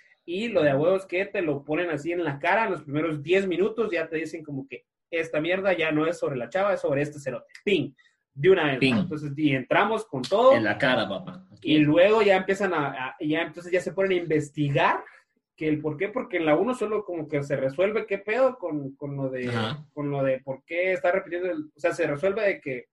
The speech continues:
Speaker 1: de por qué la están matando y eso, pero nunca
Speaker 2: Ujú.
Speaker 1: sabes realmente por qué sigue repitiendo el día.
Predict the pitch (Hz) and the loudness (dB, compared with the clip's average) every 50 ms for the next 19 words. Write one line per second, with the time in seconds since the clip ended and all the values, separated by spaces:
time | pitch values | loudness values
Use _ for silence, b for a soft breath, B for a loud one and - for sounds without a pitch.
0 | _ _ _ _ _ _ _ _ - 147 139 135 135 135 143 170 170 165 180 180 | _ _ _ _ _ _ _ _ -10 -10 -8 -6 -6 -4 2 2 2 2 2 -2
1 | 185 175 160 - 180 190 196 202 185 170 202 233 - 349 339 b b b b b | -2 -4 -2 0 0 0 0 0 0 0 0 0 -2 -6 -10 b b b b b
2 | b b b b - 160 156 160 180 190 196 214 196 185 190 190 190 190 196 196 | b b b b -4 -2 0 0 0 0 0 2 2 2 2 2 0 -2 -2 -2
3 | 202 190 - - 156 151 151 - 170 165 156 175 170 165 160 156 147 135 143 139 | -4 -6 -4 0 -2 -2 0 -2 -4 -4 -2 -2 -2 -2 0 -2 -2 -4 -6 -8
4 | 143 139 127 127 131 123 123 135 185 202 170 139 139 - | -6 -8 -8 -6 -6 -8 -6 -4 -2 -2 -2 -4 -4 -10